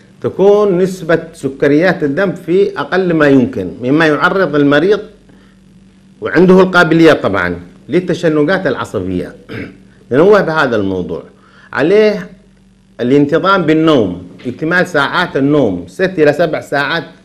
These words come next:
نوم مكتمل، حتى لا يعرض نفسه للإرهاق. ثالثًا،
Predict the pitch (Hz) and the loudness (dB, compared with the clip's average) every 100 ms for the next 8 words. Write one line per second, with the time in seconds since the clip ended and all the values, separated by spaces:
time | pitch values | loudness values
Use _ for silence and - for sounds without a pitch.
0 | _ 117 143 156 101 78 - - 113 165 | _ -2 0 2 0 -4 -12 -10 -6 0
1 | 165 147 90 - - _ _ _ _ _ | 4 4 2 -8 -18 _ _ _ _ _
2 | _ _ _ _ _ _ - 151 175 - | _ _ _ _ _ _ 0 0 0 -14
3 | - 202 190 185 185 165 170 180 180 156 | 2 4 4 4 2 2 2 0 -2 -2
4 | 175 180 196 170 160 156 143 139 98 - | -4 -4 -4 0 2 2 2 0 0 -6
5 | - _ _ - 170 180 - 110 82 | -20 _ _ -2 0 0 -2 -4 -6